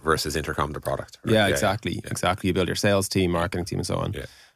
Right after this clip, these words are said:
Speaker 2: So that's a, a really important distinction.
Speaker 1: Yeah.
Speaker 2: If you work in a product team today and feel like you have a reasonably good product strategy and do not have a company strategy, it doesn't feel
Speaker 1: Yeah.
Speaker 2: like it's a good one,
Speaker 1: Yeah.
Speaker 2: that's where you should start.
Speaker 1: Yeah. Yeah.
Speaker 2: You know?
Speaker 1: And I think circulation is probably the thing that I, I see a lot of, um, like,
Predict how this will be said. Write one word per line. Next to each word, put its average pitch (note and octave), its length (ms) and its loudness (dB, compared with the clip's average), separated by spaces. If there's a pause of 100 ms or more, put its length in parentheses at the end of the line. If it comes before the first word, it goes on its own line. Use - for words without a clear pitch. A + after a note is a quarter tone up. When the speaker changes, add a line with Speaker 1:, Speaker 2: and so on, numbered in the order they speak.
Speaker 2:
So - 120 0
that's C3+ 240 6
a, B2+ 120 2
a A2 60 4
really G#2+ 140 6
important G2 300 2
distinction. F2+ 580 -2 (200)
Speaker 1:
Yeah. C#2+ 100 -6 (180)
Speaker 2:
If C3+ 220 4
you A2+ 200 6
work G#2+ 240 4
in G#2+ 80 4
a F#2 40 2
product G2 340 4
team F#2+ 140 2
today F#2 520 2
and F#2+ 140 -2
feel F#2+ 180 0
like F2+ 340 0
you F#2 120 2
have F#2+ 240 0
a F#2 60 -2
reasonably F#2 360 0
good F#2 140 -4
product F2 200 0
strategy F2 380 0
and F2 140 -2
do F2 100 -2
not G2 220 2
have G2+ 80 0
a F#2+ 40 -4
company E2+ 320 -4
strategy, E2 460 -4
it - 60 -6
doesn't - 180 -8
feel G2 140 -2
Speaker 1:
Yeah. G2 60 2
Speaker 2:
like F2+ 120 -2
it's - 100 -6
a - 40 -8
good A#2 160 2
one, F#2 240 -2 (140)
Speaker 1:
Yeah. D2 180 -6
Speaker 2:
that's A2+ 220 2
where F#2 100 2
you E2+ 80 -2
should - 120 -6
start. - 340 -4
Speaker 1:
Yeah. D#2 140 0 (440)
Yeah. - 140 -14 (160)
Speaker 2:
You G#2 120 0
know? E2+ 60 0
Speaker 1:
And F2 100 2
I - 20 4
think A#2 120 4
circulation D#2+ 600 2
is C2+ 80 -6
probably D2 240 -2
the D2 120 -4
thing D2+ 200 -6
that C#2+ 180 -6
I, - 120 -8 (100)
I - 60 -6
see - 180 -4
a D2 60 -2
lot C#2 160 -4
of, C#2 100 -6
um, C2+ 240 -12 (680)
like, D2 140 -2